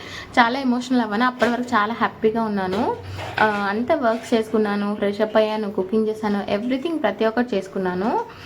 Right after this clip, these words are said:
ఆ, కానీ తెలీదు, లాస్ట్ ఫ్యూ మినిట్స్‌లో నేను అలా ఎమోషనల్ అయ్యాను. ఇంకా ఫస్ట్ నేనైతే కి-, పూజ చేసేసుకున్నాను. అంటే ఫస్ట్ టైమ్ పూజ చేయను, ఫస్ట్ కుకింగ్ చేసేసుకొని మా వాడికి కొంచెం,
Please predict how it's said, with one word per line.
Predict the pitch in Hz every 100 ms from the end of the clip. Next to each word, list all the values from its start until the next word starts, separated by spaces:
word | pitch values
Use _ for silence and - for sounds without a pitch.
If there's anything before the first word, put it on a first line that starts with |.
| - -
ఆ, | - 220 208 214 208
కానీ | 285 415 480 285 202 - - - - -
తెలీదు, | - 240 240 247 247
లాస్ట్ | 277 220 226 240
ఫ్యూ | 247 226
మినిట్స్‌లో | 226 220 220 220 269
నేను | 262 220
అలా | 208 196 185 -
ఎమోషనల్ | 202 202 208 214 196
అయ్యాను. | 185 185 180 220 392 - - - - - - - - - - -
ఇంకా | 247 247 240 233 - - - - - - - -
ఫస్ట్ | 247 240 -
నేనైతే | 294 294 240 220 277
కి-, | 277 226 208 202 -
పూజ | 214 214
చేసేసుకున్నాను. | 226 214 208 185 - 185 175 185 247 320 -
అంటే | 202 208
ఫస్ట్ | 190 196 185
టైమ్ | 208 226 220
పూజ | 190 190
చేయను, | 185 185 247 370 -
ఫస్ట్ | - - - 240 233
కుకింగ్ | 208 202 214
చేసేసుకొని | 196 190 185 - 185 180
మా | 180 175
వాడికి | 170 175 185
కొంచెం, | 214 190 185 185